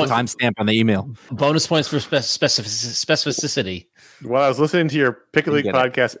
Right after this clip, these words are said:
Speaker 2: eight hundred thirty-three, specifically at one hour,
Speaker 1: Wow.
Speaker 2: seventeen minutes, eighteen seconds.
Speaker 1: I love it.
Speaker 3: That
Speaker 2: If
Speaker 3: we're
Speaker 2: you had to
Speaker 3: running
Speaker 2: give
Speaker 3: long
Speaker 2: up
Speaker 3: on that one.
Speaker 2: <laughs> Yeah, we were. If you had to give up one type of media, podcast, movies, music, et cetera, what would you give up?
Speaker 1: <laughs>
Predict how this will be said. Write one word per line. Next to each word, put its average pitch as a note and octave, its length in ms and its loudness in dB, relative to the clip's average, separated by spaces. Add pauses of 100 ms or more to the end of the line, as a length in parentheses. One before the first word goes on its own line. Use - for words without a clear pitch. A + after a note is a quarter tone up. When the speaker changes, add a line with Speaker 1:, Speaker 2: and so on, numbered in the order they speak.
Speaker 2:
eight C#3+ 140 2
hundred D#3+ 320 -2
thirty-three, B2 440 0
specifically C#3 680 -2
at G#2 240 0
one E3 120 2
hour, D3+ 220 4
Speaker 1:
Wow. C3 80 -2
Speaker 2:
seventeen B2 300 -2
minutes, A2+ 180 -4
eighteen G#2 180 -8
seconds. - 320 -14 (220)
Speaker 1:
I A#2 60 -12
love A2+ 220 0
it. A2 120 0 (600)
Speaker 3:
That G2+ 60 -4
Speaker 2:
If G#2 40 -4
Speaker 3:
we're A#2+ 120 2
Speaker 2:
you - 60 2
had C3+ 80 2
to B2 60 0
Speaker 3:
running A#2 40 0
Speaker 2:
give A#2+ 120 2
Speaker 3:
long C3+ 160 2
Speaker 2:
up A2+ 40 -2
Speaker 3:
on A2 60 -6
that G#2+ 180 -2
one. F2+ 180 -2 (300)
Speaker 2:
<laughs> - 280 -12
Yeah, A2 220 -6
we C3+ 80 2
were. A#2 280 2
If C3+ 80 -2
you D3+ 120 0
had F3 260 -2
to E3 60 -2
give D3 200 2
up - 180 -2
one C3+ 220 0
type D3 200 0
of C3 60 -10
media, G#2 480 -2 (200)
podcast, G2+ 420 0
movies, F#2+ 320 -6
music, F2+ 240 -8
et - 80 -20
cetera, E2+ 340 -4 (380)
what A2+ 400 2
would G#2+ 160 -2
you A2 80 -2
give G#2 260 -2
up? G2+ 300 -2 (260)
Speaker 1:
<laughs> - 240 -20